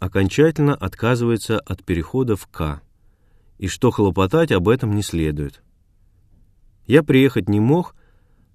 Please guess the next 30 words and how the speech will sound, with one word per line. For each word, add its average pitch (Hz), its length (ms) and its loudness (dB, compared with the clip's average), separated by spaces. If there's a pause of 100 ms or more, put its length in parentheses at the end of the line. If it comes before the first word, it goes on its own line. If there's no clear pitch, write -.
так 131 200 2
как 120 380 2
на 98 220 0
два 127 240 2
воскресенья, 123 880 2 (500)
шестнадцатого 110 720 0
двадцать 98 360 0
девятого 131 400 2
января 117 520 2 (400)
и 104 380 0
двадцать 104 420 -2
третьего 113 360 2
января 104 600 2
пятого 92 460 -2
февраля, 104 680 -2 (320)
я 123 200 2
остаюсь 123 380 0
один. 76 420 -2 (1080)
Очевидно, 151 520 2
моя 131 220 4
поездка 123 500 2
будет 120 280 0
на 107 120 2
Фоминой 104 440 0
неделе 82 580 0 (340)
или 147 200 2
на 107 140 2
следующей 117 440 -2
по 101 140 -4
ней. 78 400 -2